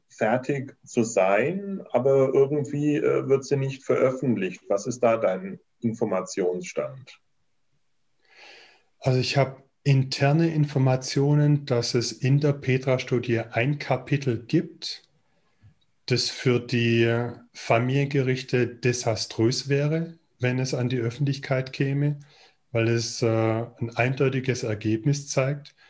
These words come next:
Speaker 2: das durch statistische Auswertungen zustande kam. Dieses Kapitel,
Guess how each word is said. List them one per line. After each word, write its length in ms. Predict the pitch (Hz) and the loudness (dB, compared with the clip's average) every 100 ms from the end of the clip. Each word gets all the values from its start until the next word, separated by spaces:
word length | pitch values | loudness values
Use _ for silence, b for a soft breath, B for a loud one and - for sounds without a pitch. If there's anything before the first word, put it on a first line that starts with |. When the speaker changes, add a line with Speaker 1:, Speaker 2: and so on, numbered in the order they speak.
| b b _ | b b _
Speaker 2:
das 200 | 120 107 | -4 -2
durch 220 | - 110 | 0 0
statistische 680 | - 117 - 131 113 - 113 | 0 -2 -2 -4 -4 -4 0
Auswertungen 600 | 104 117 - 127 127 127 | 0 0 -2 -2 -2 -4
zustande 540 | - 135 127 120 123 | -6 -6 -2 -2 -2
kam. 420 | 123 - 117 120 B B B B B _ _ | -4 -4 -4 -4 B B B B B _ _
Dieses 400 | 139 143 160 147 | 2 2 2 -2
Kapitel, 840 | - 131 131 - 151 143 143 143 | 0 -2 0 -2 2 4 4 2